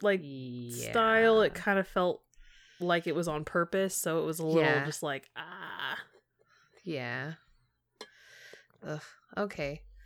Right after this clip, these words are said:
Speaker 2: Um, so then we move into twenty twenty. So on April second, Sam released a collab with Nilv Nive. I'm not sure.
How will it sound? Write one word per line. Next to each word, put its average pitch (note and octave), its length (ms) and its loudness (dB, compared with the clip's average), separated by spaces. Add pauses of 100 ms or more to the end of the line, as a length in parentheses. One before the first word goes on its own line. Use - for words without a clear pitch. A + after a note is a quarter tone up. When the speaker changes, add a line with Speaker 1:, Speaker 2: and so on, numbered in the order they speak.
(460)
Speaker 2:
Um, A3 500 10 (320)
so - 180 -4
then C#4 320 8
we C#4 120 0
move A#3 140 -4
into G#3 200 -2
twenty F#3 240 0
twenty. F#3 500 4
So F#3+ 140 -6
on F3 160 -2
April G#3+ 240 -2
second, F3 580 2
Sam E3+ 220 0
released E3+ 340 0
a F3+ 40 -2
collab D3+ 560 2
with D#3 340 0 (1120)
Nilv G3+ 580 4 (380)
Nive. D#3+ 920 2 (480)
I'm F#3 80 4
not F#3+ 240 8
sure. - 440 0